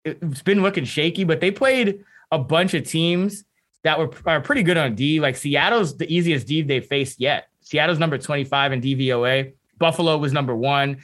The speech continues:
Cincinnati was number seven. Vegas was number thirteen. Denver was ten.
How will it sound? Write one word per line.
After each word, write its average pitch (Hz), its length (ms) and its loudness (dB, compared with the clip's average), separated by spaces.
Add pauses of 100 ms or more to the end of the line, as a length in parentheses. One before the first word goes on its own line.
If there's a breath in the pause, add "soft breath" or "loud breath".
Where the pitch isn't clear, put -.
Cincinnati 147 580 0
was 139 100 -4
number 127 240 -2
seven. 139 600 -2 (240 loud breath)
Vegas 151 560 0 (140 soft breath)
was 156 80 0
number 139 200 0
thirteen. 147 600 -2
Denver 151 340 2
was 143 140 -2
ten. 147 480 -2